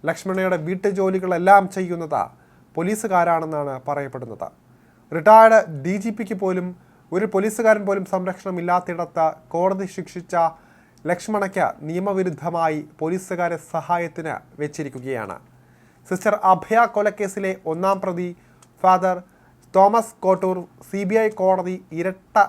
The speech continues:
ജീവപര്യന്തം കഠിന തടവിന് ശിക്ഷിച്ചതിനെ തുടർന്ന് ഫാദർ കോട്ടൂർ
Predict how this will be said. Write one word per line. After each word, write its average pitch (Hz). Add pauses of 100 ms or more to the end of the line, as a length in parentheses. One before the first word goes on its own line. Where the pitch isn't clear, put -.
ജീവപര്യന്തം 175
കഠിന 156
തടവിന് 170
ശിക്ഷിച്ചതിനെ 170 (160)
തുടർന്ന് 147 (600)
ഫാദർ 190 (240)
കോട്ടൂർ 185